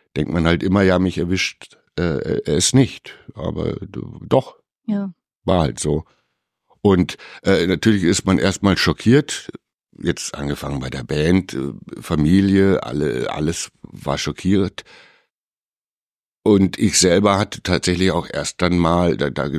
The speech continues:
Speaker 1: fällt man so gleich in so eine M-, Maschine rein,
Speaker 2: Mhm.
Speaker 1: wird gleich eingesaugt, äh, Klinik und so weiter, O P und, und weiter Behandlung.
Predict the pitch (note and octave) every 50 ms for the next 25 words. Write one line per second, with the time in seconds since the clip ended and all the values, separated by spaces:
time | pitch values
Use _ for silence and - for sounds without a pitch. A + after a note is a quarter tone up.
0 | C2+ D#2+ D#2+ - - - - - - G2+ - D2+ F#2 F2+ D2+ D2+ E2 F2 - A2
1 | E2 D#2+ E2 E2+ F2 E2 D#2 G1+ G#1+ G#1 D2 E2 E2 D2 G#1 - D#2 D#2+ D#2+ -
2 | - - A#2 A2+ F2+ D#2 C2+ B1 D2 D2 D2+ E2 F2+ F#2+ F#2+ - G#3 G3+ G3+ G3
3 | G2 F#2 F2 D#2+ D2 - - E2+ E2 - - - G2 F#2+ G2 F2 E2+ D#2 C2 -
4 | D#2 D2 D#2+ F2+ F#2+ - _ - - D#2+ D#2+ D#2 E2 D2+ D#2+ D2+ D2 B1+ - -
5 | - - - - F2 F#2 F#2+ F#2+ F#2 F#2 - - F#2 E2+ - - F2 B1 D2 F2
6 | E2 - F2 A1 D2 - E2+ - - D#2+ F2 E2+ D#2+ - G#2 G2 - - G#2+ G#2
7 | - - F2 F2 F2 - F#2 E2 D#2+ F2 F2+ G2 F#2+